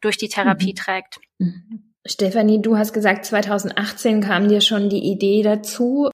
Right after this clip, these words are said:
Speaker 2: Was hat genau gefehlt in, in dem Bereich Therapie, wo du sagst, okay, ich bin bei Ärzten, du hast es vorhin schon erwähnt, du hast jetzt auch sehr viele Arzttermine.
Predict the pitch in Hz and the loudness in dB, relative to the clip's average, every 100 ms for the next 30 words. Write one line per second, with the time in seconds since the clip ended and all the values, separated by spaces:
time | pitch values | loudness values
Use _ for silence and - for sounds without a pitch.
0 | - 233 - - - 247 240 - 220 214 | -4 -8 -6 -12 -6 -6 -6 -2 0 2
1 | 214 214 202 - - 240 208 180 165 - | 0 0 -4 -8 -4 4 4 4 2 -4
2 | - 180 180 175 - 185 180 185 190 185 | -6 -2 0 -2 -2 -4 0 0 0 -2
3 | 185 180 180 185 - _ - - 202 185 | -6 -4 -4 -4 -12 _ -12 -4 -2 -2
4 | - 214 202 220 240 - - - - 196 | -2 0 2 4 2 -2 -18 -20 0 2
5 | 185 180 190 185 - - 208 208 196 - | 2 2 0 -2 -6 0 2 4 2 -2
6 | 208 190 180 - 180 185 - - 220 214 | -2 0 0 -2 -4 -4 -6 0 2 2
7 | 196 190 - 202 196 190 185 190 202 202 | 0 -4 -6 -2 -2 0 -2 0 0 0
8 | 190 190 190 - 190 185 - 180 190 240 | -4 -6 -8 -4 -2 -2 -2 -2 0 -2
9 | 220 - 202 208 - 214 208 214 214 214 | 0 0 -2 -4 -8 0 2 4 4 2
10 | 214 | 0